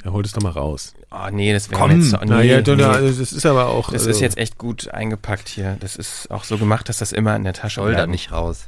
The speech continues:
Speaker 2: kann. Also das ist ungefähr, äh, weiß
Speaker 1: Ja.
Speaker 2: nicht, zehn Zentimeter breit und, weiß ich, fünfzehn Zentimeter lang und fünf Zentimeter hoch. Jetzt weiß ich jetzt nicht,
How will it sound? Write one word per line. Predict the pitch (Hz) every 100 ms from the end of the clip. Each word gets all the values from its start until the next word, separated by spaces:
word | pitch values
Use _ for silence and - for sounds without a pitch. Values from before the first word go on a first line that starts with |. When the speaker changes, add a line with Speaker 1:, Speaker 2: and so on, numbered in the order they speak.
| -
Speaker 2:
kann. | - 92 87 - - - - -
Also | 107
das | 117 -
ist | 135 -
ungefähr, | - 135 131 - - 113 113 117 -
äh, | - 107 101 -
weiß | 104
Speaker 1:
Ja. | 113
Speaker 2:
nicht, | 98 -
zehn | - 113 113
Zentimeter | 117 110 107 113
breit | 101 98 104 110 -
und, | 101 101
weiß | 104
ich, | 104 -
fünfzehn | 113 - 107 101
Zentimeter | 104 98 95 95
lang | 95 120 120
und | 101 95 92 - - - - -
fünf | - 90 -
Zentimeter | 87 82 80 -
hoch. | 82 -
Jetzt | -
weiß | 101
ich | 92
jetzt | 98 101
nicht, | 95